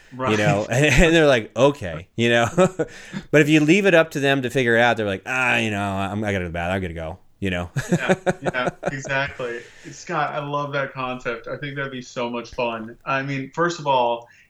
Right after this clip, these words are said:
Speaker 1: it gets, what's great about it is, like, yeah, it get, there's the incentive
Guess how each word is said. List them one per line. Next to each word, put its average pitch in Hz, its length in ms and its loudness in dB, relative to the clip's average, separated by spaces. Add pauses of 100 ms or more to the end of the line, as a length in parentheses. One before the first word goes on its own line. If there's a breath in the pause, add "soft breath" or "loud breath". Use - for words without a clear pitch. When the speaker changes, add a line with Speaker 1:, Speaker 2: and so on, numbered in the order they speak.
Speaker 1:
it 143 160 -6
gets, - 480 -4 (400 soft breath)
what's 139 160 -6
great 175 300 2
about 139 260 0
it 123 60 -2
is, 120 100 -8
like, 127 240 -4
yeah, 120 200 -2
it 107 180 -14
get, 123 320 -10
there's 113 240 -8
the 113 100 -6
incentive 117 680 -4